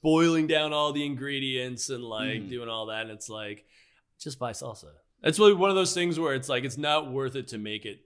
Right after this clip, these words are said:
Speaker 1: yourself.
Speaker 2: There, really, like, really quick to this, like, there was, I think it was two weeks ago where I was really tired, but I was really hungry, and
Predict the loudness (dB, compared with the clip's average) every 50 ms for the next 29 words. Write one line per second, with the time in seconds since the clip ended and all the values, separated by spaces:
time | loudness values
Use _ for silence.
0 | _ _ -16 -14 -12 -8 -8 -8 -8 -8 -10 -16 -18 -20 -20 -20 -20 -20 _ _
1 | _ _ _ _ _ -2 2 6 6 6 4 2 -12 -14 -18 -16 -12 -8 -4 -4
2 | 0 0 0 0 0 -2 -2 -4 -4 -4 -6 -6 -2 -2 0 -2 -2 -2 -2 -2
3 | -2 -2 -4 -8 -8 -6 -6 -6 -6 -6 -6 -8 -10 -10 -6 -2 0 0 0 2
4 | 0 0 2 0 0 0 -2 -4 -8 -10 -8 -8 -6 -6 -4 -4 -2 0 -2 -2
5 | -4 _ _ _ -20 -20 _ _ -12 -10 -8 -6 -6 -6 -6 -6 -8 -6 -6 -8
6 | -8 -6 -2 -2 0 0 0 -2 -4 -6 -12 -20 _ _ -6 -4 -2 -2 -2 -2
7 | -2 -4 -4 -2 -2 -4 -2 -4 -4 -4 -4 -6 -6 -8 -10 -8 -8 -8 -8 -8
8 | -8 -8 -8 -8 -10 -12 -14 _ -12 -10 -10 -8 -8 -10 -10